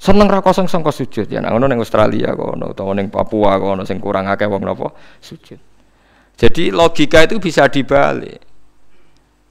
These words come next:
Tahsilul hasil itu kadang kelihatan ndak baiknya. Abu Darda dan Salman Al Farisi itu pernah hidup di Syam,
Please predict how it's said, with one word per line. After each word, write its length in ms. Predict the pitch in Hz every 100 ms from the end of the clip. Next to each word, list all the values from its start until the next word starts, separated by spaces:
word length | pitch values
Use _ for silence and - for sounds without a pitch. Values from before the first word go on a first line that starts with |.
| _ _ _
Tahsilul 560 | - - - 170 170 165
hasil 480 | 127 139 - 127 120
itu 80 | 180
kadang 400 | 127 - 160 147
kelihatan 400 | 117 107 117 110
ndak 240 | 85 -
baiknya. 400 | 78 - - - - - _ _ - - - _ _ _ _ _ _
Abu 320 | 147 - 160
Darda 400 | - 143 - 160
dan 160 | 110 110
Salman 320 | 120 120 110
Al 80 | 110
Farisi 480 | 107 101 95 101
itu 100 | 101 143
pernah 240 | 120 123
hidup 320 | 107 98 127 113
di 160 | 98
Syam, 240 | - -